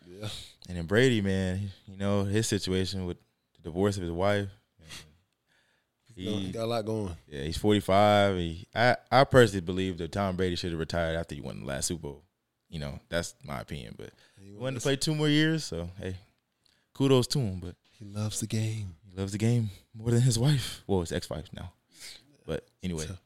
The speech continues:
Speaker 2: Yeah, um, yeah, man, that's,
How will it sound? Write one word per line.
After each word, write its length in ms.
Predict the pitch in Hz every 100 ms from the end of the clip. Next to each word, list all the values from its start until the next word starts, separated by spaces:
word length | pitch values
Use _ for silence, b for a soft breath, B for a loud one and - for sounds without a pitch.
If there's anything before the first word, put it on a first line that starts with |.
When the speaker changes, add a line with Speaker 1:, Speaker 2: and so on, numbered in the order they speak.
| _ _ _ _ _ _ _ _
Speaker 2:
Yeah, 380 | - 104 98 92
um, 420 | 87 92 90 87 85 _ _ _ _ _ _ _ _ _ _ _
yeah, 240 | 117 123
man, 200 | 113 107
that's, 260 | 127 151